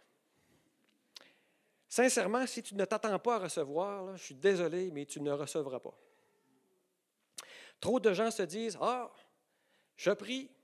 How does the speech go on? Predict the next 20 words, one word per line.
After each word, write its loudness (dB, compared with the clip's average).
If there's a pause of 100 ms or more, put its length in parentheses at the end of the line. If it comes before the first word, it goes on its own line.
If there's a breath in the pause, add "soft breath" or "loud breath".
on 0
verra 4
bien. » 0 (1300 loud breath)
Hein, 0
c'est 0
vrai, 2
hein ? -4 (800 soft breath)
On -2
a 2
tous -8
fait -4
ça, -2 (240)
avouons. « -2 (560 soft breath)
Ah, 4
je -2
prie, -2
puis 2
on 2
verra 2
bien. » -6